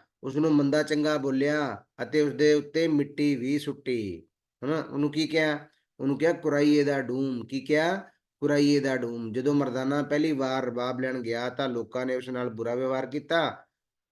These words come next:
ਉਸ ਉੱਤੇ ਮਿੱਟੀ ਸੁੱਟੀ ਅਤੇ ਉਸ ਨੂੰ ਕੁਰਾਈਏ ਦਾ ਡੂਮ ਕਿਹਾ। ਕੁਰਾਈਆ ਸ਼ਬਦ ਵਰਤਿਆ ਸ਼੍ਰੀ ਗੁਰੂ ਨਾਨਕ ਦੇਵ ਜੀ ਲਈ। ਅੱਗੇ ਬੇਟਾ ਦੇਖੋ, ਘਰ ਦਾ ਪਿਆਰ ਲੇਖ ਅਨੁਸਾਰ ਘਰ ਤੋਂ ਕੀ ਭਾਵ ਹੈ? ਇਹ very, very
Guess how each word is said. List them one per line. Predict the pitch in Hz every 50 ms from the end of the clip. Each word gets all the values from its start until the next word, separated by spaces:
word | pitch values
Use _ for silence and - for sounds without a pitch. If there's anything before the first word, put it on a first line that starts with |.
| _ _ _ _
ਉਸ | - 151 147
ਉੱਤੇ | 160 151 - 165 151
ਮਿੱਟੀ | 143 139 135 135 - 170
ਸੁੱਟੀ | 165 165 170 165 - - 196 196 190 160 117 107 - _ _ _ _ _ - 131
ਅਤੇ | 120 151
ਉਸ | 151 127 143
ਨੂੰ | 160 151 131
ਕੁਰਾਈਏ | 151 147 147 151 151 151 147
ਦਾ | 135 143 147
ਡੂਮ | 151 139 135 131 135 135 131 131
ਕਿਹਾ। | 127 127 123 117
ਕੁਰਾਈਆ | 113 143 147 160 170 180 180
ਸ਼ਬਦ | 151 170 151 143
ਵਰਤਿਆ | 147 143 139 147 - - - 170 170 175 170
ਸ਼੍ਰੀ | 170 - - 147 151
ਗੁਰੂ | 143 135 143 147
ਨਾਨਕ | 143 135 131 127 127 123
ਦੇਵ | 120 120 117 107
ਜੀ | 101 113
ਲਈ। | 104 98 95 90 90 _ _ _ _ _ _ _ _ _ _ _ _ _ _ _ _ _ _ _ -
ਅੱਗੇ | 127 135 156 180
ਬੇਟਾ | 175 170 156 175 175 180 185 185 185 - - _ _ _ _ _ _
ਦੇਖੋ, | 139 160 151 180 175 -
ਘਰ | 180 175 147
ਦਾ | 127 127 160 165
ਪਿਆਰ | 170 165 170 170 160 156 156 151 151 147
ਲੇਖ | 147 143 135 151 156 165 160 165 -
ਅਨੁਸਾਰ | 151 151 143 143 143 139 143 147 147 151 156
ਘਰ | 151 - 156 135
ਤੋਂ | 123 - 151 151
ਕੀ | 143 - 147 139
ਭਾਵ | 131 143 139 135
ਹੈ? | 143 139 135 131 - 127
ਇਹ | 139 151 160 165 170 170 175 147 123 107 101 104 _ _ _ 120 113
very, | 113 139 147 160 170 180 180 165
very | 151 160 160 160 175